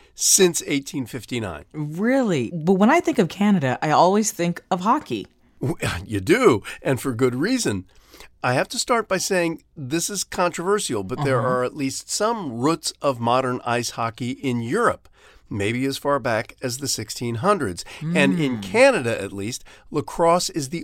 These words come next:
Speaker 1: older of the two games 'cause we know it's been played there at least since the seventeenth century.
Speaker 2: Mm.
Speaker 1: The first organized hockey game in Canada was played in Montreal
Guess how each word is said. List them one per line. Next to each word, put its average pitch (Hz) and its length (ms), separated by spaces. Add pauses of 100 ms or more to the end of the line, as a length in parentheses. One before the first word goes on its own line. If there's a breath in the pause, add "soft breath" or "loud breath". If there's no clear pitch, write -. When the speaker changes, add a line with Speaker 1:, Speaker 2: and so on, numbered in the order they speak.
Speaker 1:
older 170 480
of 131 220
the 143 140
two 107 260
games 139 480
'cause 117 220
we 135 120
know 147 260 (280 loud breath)
it's 170 220
been 180 220
played 147 340
there 147 220
at 170 140
least 208 600
since - 380
the 98 140
seventeenth 87 560
century. 156 480
Speaker 2:
Mm. 143 580 (140)
Speaker 1:
The 143 100
first 190 360
organized 147 560
hockey 165 460
game 98 460
in 98 200
Canada 95 560 (220 loud breath)
was 135 200
played 107 280
in 110 140
Montreal 135 720